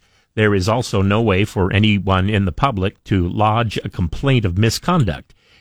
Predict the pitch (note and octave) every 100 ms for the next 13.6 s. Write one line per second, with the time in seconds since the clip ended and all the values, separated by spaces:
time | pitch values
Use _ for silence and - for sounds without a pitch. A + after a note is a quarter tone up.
0 | _ G2 - G#2+ - C3+ G2+ E2+ - -
1 | B2 A#2+ G#2 G#2 G2+ A#2+ - F#2+ G#2+ -
2 | G#2 F2+ F#2+ B2 B2+ - - D#2 D2+ -
3 | _ _ - C3+ - A2 A2 G2+ A2 G2
4 | G2+ G2+ - F#2 D#2 D#2 F#2 G2 B2 -
5 | D3 - A2 A#2 - G2+ F#2 G2 - _
6 | _ _ F#2 F#2+ G2+ A2 G2+ F2 G#2 D3
7 | - - F#2+ F#2+ G2 - F#2 D#2+ A#2 D3+
8 | C#3+ A2+ G#2 - A#2+ G2 F2+ G2 F#2 F2+
9 | F2 G#2+ - A#2+ - B2 A2 E2+ F2 C3
10 | - A2+ F2+ F2+ - _ _ _ _ _
11 | - C#3 C3+ A2 G2 G2 - A#2 B2 A#2+
12 | A#2 G#2 F#2+ F2 G#2 F2+ A2+ - - G#2+
13 | G#2 - G#2+ F2 F#2+ F#2+